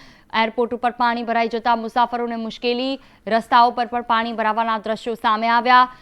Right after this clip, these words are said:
બીજી તરફ જે રીતે ગાડીઓ છે તે તણાઈ,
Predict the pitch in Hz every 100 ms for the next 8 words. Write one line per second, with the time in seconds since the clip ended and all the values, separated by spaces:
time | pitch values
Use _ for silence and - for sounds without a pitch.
0 | - 208 214 302 254 330 302 262 180 -
1 | 185 233 233 240 208 214 226 294 294 277
2 | 269 269 262 247 247 269